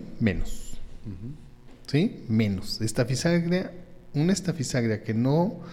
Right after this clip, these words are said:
Speaker 1: se autoestimula, técnicamente, no es estafisagria.
Speaker 2: Ujú.
Speaker 1: Puede ser pulsatila, puede ser
Speaker 2: Natrum
Speaker 1: algún
Speaker 2: Mur.
Speaker 1: Natrum Mur,
Speaker 2: Ujú.
Speaker 1: etcétera, etcétera, pero no estafisagria. Entonces, y puede hacerlo desde temprana edad, vamos, vamos a decirlo así.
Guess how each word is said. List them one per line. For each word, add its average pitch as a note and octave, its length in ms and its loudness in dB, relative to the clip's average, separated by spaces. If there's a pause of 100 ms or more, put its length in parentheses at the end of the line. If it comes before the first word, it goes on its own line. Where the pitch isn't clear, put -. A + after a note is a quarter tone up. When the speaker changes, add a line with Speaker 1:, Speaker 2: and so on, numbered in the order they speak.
(160)
Speaker 1:
se - 160 -2
autoestimula, D3 840 2 (260)
técnicamente, D#3 960 0
no C3+ 220 8
es E3+ 160 4
estafisagria. G2 680 -6 (140)
Speaker 2:
Ujú. G#2 280 -6 (120)
Speaker 1:
Puede E3+ 200 6
ser E3+ 180 0
pulsatila, F#3 640 0
puede B2+ 220 -2
ser C3 320 -2 (320)
Speaker 2:
Natrum A#2 300 2
Speaker 1:
algún A2+ 140 2
Speaker 2:
Mur. G#3 160 4
Speaker 1:
Natrum D3+ 360 2
Mur, G#3+ 340 8
Speaker 2:
Ujú. B2+ 80 4
Speaker 1:
etcétera, C3 300 0
etcétera, D#3+ 340 -4 (100)
pero G#2+ 180 2
no B2+ 180 8
estafisagria. G#2+ 720 -4 (760)
Entonces, D3 640 6
y C#3 140 6
puede D3 220 8
hacerlo F3+ 400 6
desde C3 200 2
temprana A2+ 540 2
edad, C3+ 280 2 (220)
vamos, A#2 540 0 (120)
vamos A2+ 320 0
a A#2+ 40 0
decirlo G2 320 -2
así. F#2 240 -6